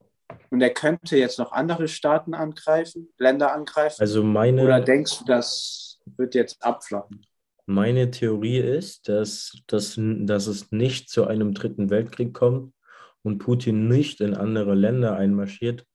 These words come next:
Speaker 2: sondern eher in Anführungszeichen, was schlimm genug ist, nur die Ukraine einnehmen will,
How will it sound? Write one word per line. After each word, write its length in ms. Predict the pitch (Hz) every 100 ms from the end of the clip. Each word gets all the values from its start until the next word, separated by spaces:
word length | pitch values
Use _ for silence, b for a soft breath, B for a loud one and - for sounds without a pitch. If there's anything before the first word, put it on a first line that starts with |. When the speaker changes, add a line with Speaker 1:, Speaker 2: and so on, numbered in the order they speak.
| _ b b b -
Speaker 2:
sondern 380 | 107 104 104
eher 320 | 101 104 107 104
in 220 | 101 98
Anführungszeichen, 1200 | 110 120 - 110 107 101 - 101 98 98 120 120 107
was 260 | 101 101 -
schlimm 460 | - - 117 123
genug 320 | 117 113 127
ist, 240 | 135 131 -
nur 160 | 123
die 160 | 120 117
Ukraine 500 | 107 - 104 127 117
einnehmen 540 | 95 101 104 101 101
will, 260 | 98 120 131